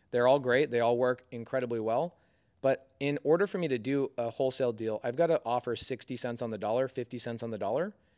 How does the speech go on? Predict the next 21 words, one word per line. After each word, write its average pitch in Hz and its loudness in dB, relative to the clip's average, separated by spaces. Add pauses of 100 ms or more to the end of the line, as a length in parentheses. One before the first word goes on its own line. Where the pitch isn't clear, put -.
(160)
In 156 -2
creative 190 -2
finance, 151 -2
I 123 -2
can 120 -8
pay 107 -8
eighty, 131 -4
ninety 127 -4
cents 107 -8
on 110 -8
the 101 -8
dollar 101 -4
and 117 -8
make 117 -6
actually 123 -4
more 123 -4
money 117 -2
than 110 -6
the 107 -6
person 107 -8
who 113 -10